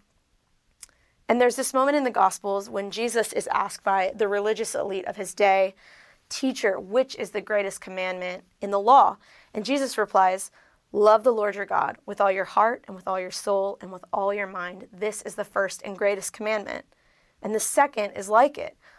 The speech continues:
Love your neighbor as yourself. All the law and the prophets hang on these two commandments."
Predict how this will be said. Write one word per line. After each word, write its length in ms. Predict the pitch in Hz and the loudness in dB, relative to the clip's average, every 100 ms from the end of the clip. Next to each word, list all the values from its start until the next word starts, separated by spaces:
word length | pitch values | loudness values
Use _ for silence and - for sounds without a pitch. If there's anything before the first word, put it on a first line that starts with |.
| _ | _
Love 300 | 220 220 240 | 6 8 8
your 100 | 269 | 4
neighbor 400 | 254 196 202 208 - | 0 0 -2 -2 0
as 260 | 180 180 | -2 -2
yourself. 600 | 214 - 247 - - - _ _ _ _ _ - | -6 -2 0 0 -6 -20 _ _ _ _ _ 6
All 240 | 208 226 | 8 8
the 80 | 240 | 4
law 380 | 226 190 190 196 | 2 4 4 0
and 100 | 196 | -4
the 60 | |
prophets 500 | 180 190 185 196 185 | -2 0 0 -2 -12
hang 240 | - 190 190 | -10 -10 -8
on 60 | |
these 160 | 185 180 | -10 -12
two 180 | - 208 | -10 -10
commandments." 680 | 202 - - - - - | -10 -12 -12 -14 -12 -14